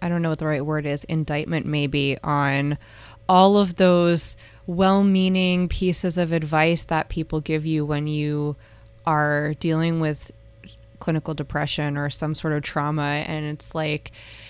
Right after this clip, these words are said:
yeah, I can, just because I could do really great things as, doesn't mean that it's gonna fix this thing happening in my brain.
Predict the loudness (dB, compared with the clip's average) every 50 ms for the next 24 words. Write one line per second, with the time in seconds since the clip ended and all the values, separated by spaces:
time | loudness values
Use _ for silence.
0 | -20 -14 -6 0 2 4 6 6 6 6 4 2 0 0 0 0 0 -2 -4 -8
1 | -12 -14 -12 -12 -14 -14 -16 -20 -20 -20 -18 -12 -10 -10 -10 -10 -14 -20 -20 -16
2 | -8 -4 -4 -4 0 0 0 2 2 2 0 0 0 -2 -4 -2 0 0 0 2
3 | 2 2 0 0 2 0 -2 -2 -2 0 0 0 0 -2 -2 0 0 2 2 2
4 | 2 2 2 0 -2 -6 -6 -2 0 0 0 -2 -8 -10 -4 0 0 2 2 0
5 | 0 0 0 0 2 0 0 0 0 0 0 0 0 0 -2 -4 -6 -12 -10 -4
6 | -2 -2 -2 -4 -6 -6 -6 -6 -6 -6 -10 -8 -8 -8 -8 -10 -14 -20 -20 -20
7 | -20 -20 -20 -20 -20 -16 -6 -2 0 0 0 0 -2 -2 -4 -4 -2 -2 -2 -2
8 | -2 -4 -4 -4 -4 -4 -4 -4 -4 -2 -2 -2 -2 -4 -4 -6 -6 -8